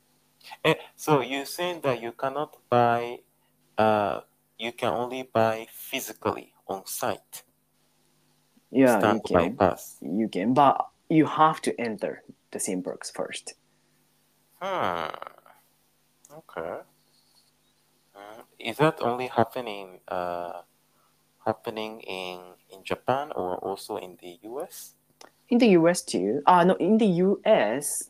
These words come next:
Speaker 2: you can, oh, you can book the, the attraction
Speaker 1: Mm.
Speaker 2: outside of the theme park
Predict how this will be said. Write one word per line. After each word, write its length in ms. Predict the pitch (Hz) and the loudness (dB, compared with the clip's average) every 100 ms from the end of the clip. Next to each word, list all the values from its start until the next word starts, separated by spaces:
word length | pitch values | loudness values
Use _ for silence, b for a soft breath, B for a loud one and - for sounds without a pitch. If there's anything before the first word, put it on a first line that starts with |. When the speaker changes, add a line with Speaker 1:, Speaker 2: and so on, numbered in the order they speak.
| _ | _
Speaker 2:
you 240 | 160 180 185 | 0 2 4
can, 400 | 185 160 139 - | 2 2 -2 -6
oh, 200 | 135 - b b - | -8 -8 b b 2
you 160 | 180 | 4
can 280 | 180 156 135 | 4 4 4
book 300 | 123 120 - | 2 -2 0
the, 200 | 127 120 110 | 2 2 0
the 320 | 117 113 - | -2 -2 -2
attraction 680 | - 127 117 117 - 98 85 _ _ _ _ _ - | -4 -4 -4 -4 -8 -8 -10 _ _ _ _ _ -4
Speaker 1:
Mm. 60 | 113 | 0
Speaker 2:
outside 400 | 131 - 123 123 | 0 0 0 0
of 120 | 120 | -2
the 80 | 120 | -4
theme 280 | - 117 | -4 -6
park 440 | 117 87 - - | -4 -6 -6 -16